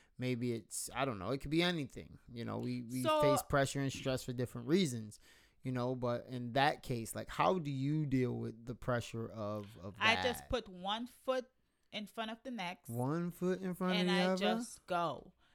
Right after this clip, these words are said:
Speaker 2: No, to be honest,
Speaker 1: Ten
Speaker 2: like,
Speaker 1: toes down, keep
Speaker 2: because,
Speaker 1: going?
Speaker 2: like, I,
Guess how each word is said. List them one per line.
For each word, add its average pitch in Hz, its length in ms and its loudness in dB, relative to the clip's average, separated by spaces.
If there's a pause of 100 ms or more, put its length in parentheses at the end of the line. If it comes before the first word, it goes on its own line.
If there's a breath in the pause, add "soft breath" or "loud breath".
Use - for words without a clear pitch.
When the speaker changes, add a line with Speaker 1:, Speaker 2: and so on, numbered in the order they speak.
(140)
Speaker 2:
No, 359 140 6
to 339 140 -4
be 339 160 -2 (100)
honest, 302 180 0
Speaker 1:
Ten 170 140 4
Speaker 2:
like, 240 140 4
Speaker 1:
toes 190 320 4
down, 196 400 2
keep 190 320 2
Speaker 2:
because, 302 80 4
Speaker 1:
going? 208 180 4
Speaker 2:
like, 233 360 4 (100)
I, 262 480 2